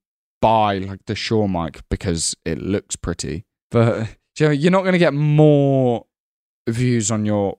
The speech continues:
clips just because you've got a Shure mic. Do you know what I mean? It's pointless. So, equipment, most people using the laptop use your phone as your camera if you're doing a video version.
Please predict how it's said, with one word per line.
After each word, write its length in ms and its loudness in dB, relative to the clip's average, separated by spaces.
clips 480 -4
just 240 -6
because 240 -8
you've 80 -6
got 260 -2
a 40 -8
Shure 380 -2
mic. 20 -6
Do 80 -6
you 80 -8
know 60 -14
what 380 -10
I 40 0
mean? 220 -2
It's 100 -4
pointless. 560 -6
So, 340 0
equipment, 480 2
most 260 2
people 400 2
using 300 2
the 100 2
laptop 420 -2
use 540 -2
your 520 0
phone 420 0
as 120 -4
your 100 -2
camera 340 -2
if 80 -6
you're 40 -6
doing 180 0
a 40 0
video 260 0
version. 540 -4